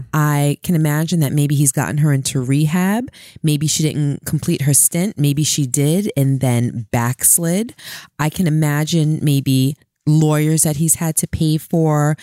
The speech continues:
jail visits, excuses, lies that he's had to endure.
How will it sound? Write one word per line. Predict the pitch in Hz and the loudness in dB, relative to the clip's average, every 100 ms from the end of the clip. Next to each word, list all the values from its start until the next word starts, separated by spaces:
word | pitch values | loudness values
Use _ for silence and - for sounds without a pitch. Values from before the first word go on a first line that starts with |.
| - - - | -14 -20 -8
jail | 135 151 151 160 | -2 0 2 0
visits, | 156 160 156 156 - | -2 -2 0 0 -2
excuses, | - - - - 175 165 - 165 156 151 - | -4 -2 -2 -2 -2 2 2 0 0 0 -2
lies | 135 139 151 156 156 | -2 -2 0 0 0
that | - | 0
he's | 165 151 | -2 0
had | 160 156 | 0 0
to | - 160 | -2 0
endure. | 147 147 139 139 135 147 220 | 0 2 2 2 2 2 0